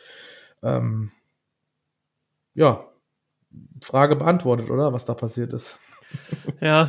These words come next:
Speaker 2: du, du hast es auch schon richtig gesagt. Also das ist wieder, und das haben wir, glaub ich, auch schon mehrfach in der Saison gesagt, es, es gibt Dinge, Geschichten, die nur der Football schreibt.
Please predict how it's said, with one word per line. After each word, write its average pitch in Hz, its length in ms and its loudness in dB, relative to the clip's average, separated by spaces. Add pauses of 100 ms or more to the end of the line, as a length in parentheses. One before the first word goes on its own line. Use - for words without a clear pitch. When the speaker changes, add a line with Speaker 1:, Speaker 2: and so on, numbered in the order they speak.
Speaker 2:
du, 156 240 4
du 151 160 2
hast 170 220 2
es 185 240 -2
auch 160 200 0
schon 165 160 -4
richtig 160 220 -4
gesagt. 160 400 2
Also 151 200 -2 (220)
das 180 280 0
ist - 260 -4
wieder, 196 380 2
und 165 100 -2
das 160 160 -4
haben 170 100 0
wir, 165 100 0
glaub 160 200 0
ich, 160 60 -6
auch 175 100 -2
schon 165 160 -6
mehrfach 175 480 -4
in 175 160 -8
der 160 140 -4
Saison 151 320 -6
gesagt, 151 480 -4 (520)
es, - 140 -2
es - 280 -8
gibt - 340 0
Dinge, 262 420 2 (280)
Geschichten, 254 840 -2 (840)
die 151 80 0
nur 170 100 8
der 180 140 6
Football 165 340 2
schreibt. - 540 -8